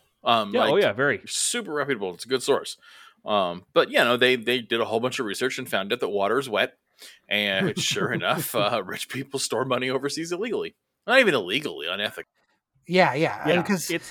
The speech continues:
Speaker 2: it's all very legal.
Speaker 1: Well, hell, I mean, one of 'em wasn't even, like, a Cayman Islands account. The King of Jordan, uh, it's, it's Abdullah the Second. Uh, he's got a hundred million dollars worth of property in the U S and the U K through secret companies,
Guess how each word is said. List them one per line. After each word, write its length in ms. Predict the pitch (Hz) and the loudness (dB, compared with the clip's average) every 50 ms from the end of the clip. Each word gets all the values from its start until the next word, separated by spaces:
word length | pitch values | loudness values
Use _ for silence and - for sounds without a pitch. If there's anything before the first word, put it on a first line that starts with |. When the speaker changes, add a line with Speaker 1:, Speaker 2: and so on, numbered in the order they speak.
| - - - | -10 -6 -4
Speaker 2:
it's 180 | 170 170 - | -4 0 4
all 240 | 196 214 247 247 214 | 4 6 6 4 2
very 460 | 139 113 104 135 151 175 175 175 170 | 0 -2 0 2 2 4 2 2 0
legal. 540 | 160 147 139 147 151 127 104 95 85 - _ _ - | -2 -2 -2 -2 -2 -2 -4 -10 -10 -14 _ _ -2
Speaker 1:
Well, 100 | 202 175 | -2 0
hell, 240 | - 196 240 208 127 | 2 2 2 2 2
I 20 | |
mean, 160 | 117 123 120 | 0 -2 -2
one 180 | 113 123 165 240 | 2 2 2 2
of 120 | 226 160 | 2 2
'em 260 | 113 101 104 101 85 | 2 0 0 -4 -2
wasn't 280 | 104 127 135 135 147 147 | 0 0 0 0 0 -4
even, 120 | 135 127 | -2 -2
like, 120 | 123 117 107 | -2 -4 -4
a 40 | 98 | -6
Cayman 340 | - - 147 147 147 139 | -6 -2 0 0 2 2
Islands 260 | 120 117 139 185 185 139 | 2 2 0 -2 -6 -8
account. 240 | - - 98 92 | -8 -6 -8 -6
The 80 | - - | -8 -8
King 200 | - - 156 160 | -6 -6 -4 -4
of 120 | 143 123 | -4 -6
Jordan, 540 | 113 - - 110 113 165 185 147 92 71 - _ - | -6 -4 0 4 4 4 2 0 -6 -14 -16 _ -6
uh, 300 | - 98 98 98 87 78 82 | -2 0 0 0 0 0 -4
it's, 200 | 92 90 - 107 | -6 -6 -4 -4
it's 220 | 107 98 95 90 | -4 -2 -4 -4
Abdullah 460 | 104 95 101 107 104 123 131 143 135 | -6 -6 -6 -6 -2 0 2 2 2
the 80 | 113 113 | 0 -2
Second. 440 | - - 147 147 - 151 110 98 92 | -2 -2 -2 -2 0 -2 -4 -2 -2
Uh, 160 | 98 110 101 | -4 -4 -4
he's 140 | 110 123 - | -4 0 4
got 160 | 254 240 175 | 4 4 6
a 100 | 127 120 | 4 2
hundred 280 | 143 156 170 175 156 | 2 0 0 0 -2
million 280 | 143 151 165 165 151 135 | 0 -2 -2 -2 -4 -2
dollars 380 | 123 120 120 143 151 143 - - | 0 2 2 2 2 0 -2 -4
worth 100 | 135 - | -6 -6
of 140 | 110 - | -6 -6
property 500 | - - 120 120 131 - - 147 117 104 | -6 -2 0 2 2 2 2 0 0 0
in 100 | 107 113 | -2 -2
the 80 | 113 110 | -4 -4
U 200 | 110 123 123 123 | -4 -2 -2 0
S 200 | 127 135 131 - | 0 0 -2 -4
and 80 | 123 113 | -6 -8
the 60 | 110 | -8
U 180 | 110 113 120 113 | -6 -6 -8 -8
K 340 | - - 123 135 127 104 95 | -8 -4 -2 -2 -2 -2 -4
through 260 | - - 113 110 107 | -8 -8 -8 -8 -6
secret 400 | - - - 135 127 143 120 - | -4 -4 -4 -2 0 0 0 0
companies, 640 | - 131 180 202 - 95 69 65 69 - - - | 0 -2 -2 0 -2 -4 -4 -6 -10 -8 -8 -10